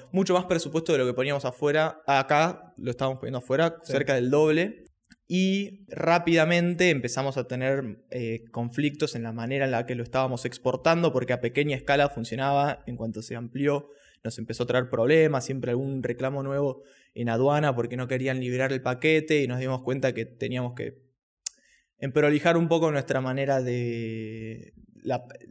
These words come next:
Speaker 1: el, tipo, el, nosotros lo estábamos mandando con un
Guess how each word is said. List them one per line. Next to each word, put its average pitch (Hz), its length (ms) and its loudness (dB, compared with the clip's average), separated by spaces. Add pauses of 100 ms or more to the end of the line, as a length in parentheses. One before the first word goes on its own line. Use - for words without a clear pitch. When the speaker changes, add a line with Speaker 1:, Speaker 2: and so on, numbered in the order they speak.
(580)
Speaker 1:
el, 127 200 -6 (180)
tipo, 120 260 -4
el, 117 560 -4 (720)
nosotros 156 280 0
lo 147 40 4
estábamos 143 320 2
mandando 135 280 2
con 127 140 2
un 135 400 -4